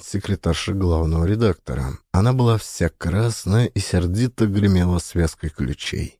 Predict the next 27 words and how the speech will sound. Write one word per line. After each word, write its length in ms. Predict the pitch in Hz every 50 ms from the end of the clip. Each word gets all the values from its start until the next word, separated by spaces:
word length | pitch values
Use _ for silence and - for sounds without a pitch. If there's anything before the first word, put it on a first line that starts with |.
| _ -
"Что 300 | - - - 98 123 110
случилось, 540 | - - 120 110 - - 104 87 80 78
Дороти?" — 500 | 80 90 92 90 82 69 - - - - - - _ -
спросил 440 | - - - 67 - - - 76
Крейн. 480 | - - 101 92 87 80 65 - - - _ _ _ -
"Опять 540 | 95 98 98 - - 196 226 240 - -
эта 200 | 247 240 - 247
окаянная 540 | 240 - 254 254 254 254 254 240 240 247 254
дверца, 520 | 202 196 175 123 90 78 - - - 65 82
шкаф 400 | - - - 247 254 233 - -
этот 260 | 85 - 92 82 -
несчастный. 720 | 101 90 85 - - 92 87 80 - - 85 87 95 90 -
Я 240 | - 113 107 123 147
оставил 460 | 170 - - - 190 190 208 214 220
его 220 | 220 208 190 190 185
открытым, 560 | 180 - - - 175 180 185 - 240 233 233
точно 380 | - - 196 202 - - 220 214
помню, 520 | - - 165 117 92 87 87 87 87 92
а 40 | 104
какой-то 400 | - 175 - - 185 185 - 196
растяпа 500 | 196 190 - - - 202 196 196 202 196
взял 440 | 175 139 120 123 147 160 185 202 202
и 20 |
захлопнул, 680 | 180 196 202 - - - 202 196 - - 120 101 110 123
и 20 |
замок 480 | 139 143 165 180 196 208 214 240 240 226
защёлкнулся". 960 | 202 247 247 - - - - 247 208 - - 117 95 90 - - - 85 82